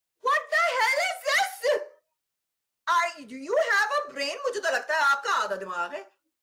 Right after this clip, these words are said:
Do you have a brain? अभी आपने मुझसे कहा reference दिखा के बात करो, फिर कह रही है मैं अपना reference, कहाँ से मैं अपना reference, क्या मतलब है आपका? मैं तो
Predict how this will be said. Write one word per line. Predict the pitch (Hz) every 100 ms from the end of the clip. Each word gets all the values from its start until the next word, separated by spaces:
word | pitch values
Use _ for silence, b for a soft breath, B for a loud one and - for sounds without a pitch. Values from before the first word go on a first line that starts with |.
| _
Do | 226 285
you | 381 587 -
have | 339 415
a | 587 571
brain? | 523 587 605 571 _ _ _ -
अभी | 370 403 466
आपने | 427 392 427 427
मुझसे | 392 392
कहा | 392 453 480 349
reference | 302 262 269 277
दिखा | 285 294 294
के | 330
बात | 339 311 320
करो, | 330 349 370 427 - _ _ _ _ _ -
फिर | 466 494
कह | 427
रही | 427
है | 466
मैं | 480 453 403
अपना | 403 523 622
reference, | 679 640 640 622 587 -
कहाँ | 453 539 587
से | 587
मैं | 233
अपना | 320 - 381 571
reference, | 605 622 605 -
क्या | 508 480
मतलब | 330 254 208
है | 208
आपका? | 190 - 170
मैं | 190 330
तो | 523